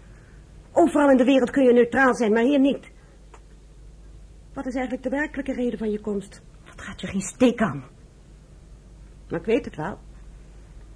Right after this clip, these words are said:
Speaker 1: Je wilt Arie hebben.
Speaker 2: Als dat zo was, zou jij de laatste zijn die me kon tegenhouden.
Speaker 1: Hm, als dat zo was. Probeer me niet wijs te maken dat je hem niet wilt hebben. Ik heb gezien hoe je naar hem keek. Maar jij past niet bij Arie.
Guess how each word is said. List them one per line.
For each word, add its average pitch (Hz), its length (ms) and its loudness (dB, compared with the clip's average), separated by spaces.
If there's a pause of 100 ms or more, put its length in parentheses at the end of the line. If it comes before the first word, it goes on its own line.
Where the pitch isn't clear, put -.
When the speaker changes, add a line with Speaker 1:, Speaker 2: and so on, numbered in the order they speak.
(320)
Speaker 1:
Je 127 100 -8
wilt 143 160 -8
Arie 175 340 -6
hebben. 123 220 -10 (760)
Speaker 2:
Als - 320 -14
dat 277 220 -12
zo 214 140 -10
was, 202 200 -8
zou 240 140 -2
jij 226 80 -2
de 196 100 -2
laatste 220 400 -4
zijn 262 200 2
die 262 100 2
me 269 80 4
kon 285 200 2
tegenhouden. 208 600 0 (100)
Speaker 1:
Hm, 294 120 0 (220)
als - 320 -6
dat 220 220 -8
zo 139 300 -8
was. - 480 -12 (1160)
Probeer 185 300 0
me 185 80 2
niet 170 140 -2
wijs 165 220 0
te 196 100 -6
maken 165 280 -4
dat 170 140 -6
je 165 60 -6
hem 196 80 -2
niet 247 160 -2
wilt 190 140 -2
hebben. 147 300 -6 (600)
Ik - 120 -2
heb 277 120 2
gezien 269 300 0
hoe 254 120 2
je 254 80 2
naar 262 100 2
hem 247 120 0
keek. - 360 -2 (1120)
Maar 254 100 2
jij 262 260 2
past - 280 -2
niet 208 160 -2
bij 208 140 -4
Arie. 190 480 -6